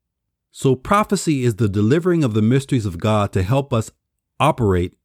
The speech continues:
and understand our given circumstance. Nothing more than that. It is not just predicting the future. God does not give you the winning lottery number or who will win the Super Bowl.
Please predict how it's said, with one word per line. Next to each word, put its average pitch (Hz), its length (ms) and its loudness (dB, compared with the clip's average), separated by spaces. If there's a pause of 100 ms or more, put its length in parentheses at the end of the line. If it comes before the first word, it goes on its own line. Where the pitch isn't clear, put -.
(220)
and 107 160 -4
understand 117 800 0
our 98 180 -2
given 98 300 0
circumstance. - 960 -8 (680)
Nothing 120 520 2
more 107 180 2
than 92 180 -2
that. 80 240 -6 (720)
It 110 140 0
is 104 120 0
not 131 260 0
just 131 260 -4
predicting 113 420 0
the 98 80 0
future. - 440 -4 (340)
God 123 320 0
does 127 160 -4
not 123 300 -2
give 117 220 0
you 131 120 0
the 101 140 0
winning 110 480 0
lottery 107 420 2
number 82 460 -6 (280)
or 107 180 0
who 139 200 4
will 127 220 2
win 110 220 2
the 107 100 0
Super 127 320 0
Bowl. 78 380 -8